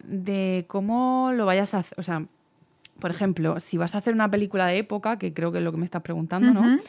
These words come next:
Speaker 1: Si vas a hacer una película de época, tienes que tener muy claro los referentes, eh, los referentes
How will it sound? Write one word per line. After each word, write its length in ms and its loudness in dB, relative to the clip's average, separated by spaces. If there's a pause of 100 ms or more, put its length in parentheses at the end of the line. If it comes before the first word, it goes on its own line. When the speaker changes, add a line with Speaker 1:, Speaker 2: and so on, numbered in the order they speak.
(400)
Speaker 1:
Si 140 -2
vas 120 2
a 60 -2
hacer 160 0
una 160 4
película 400 2
de 180 2
época, 640 -4
tienes 420 -8
que 300 -4
tener 320 -6
muy 220 -2
claro 300 2
los 120 2
referentes, 800 0
eh, 420 4
los 160 -2
referentes 720 -2